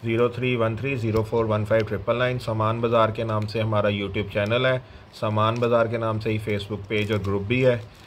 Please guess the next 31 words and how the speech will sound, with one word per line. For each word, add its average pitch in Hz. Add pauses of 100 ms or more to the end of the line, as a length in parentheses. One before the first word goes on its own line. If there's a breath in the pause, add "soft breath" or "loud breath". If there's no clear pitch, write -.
(220 loud breath)
YouTube 110
पे 120
सारी 113
videos 110
available 110
होती 110
हैं, 110
वहाँ 104
पे 104
number 104
भी 117
आएगा, 113
number 104
पे 107
आप 104
मैसेज 101
करें, 110
आपको 104
catalog 107
का 113
लिंक, 110 (120)
group 104
का 113
लिंक 107 (320 loud breath)
और 107
YouTube 101
का 98
link 92
सारे 101
आ 87
जाएंगे। 82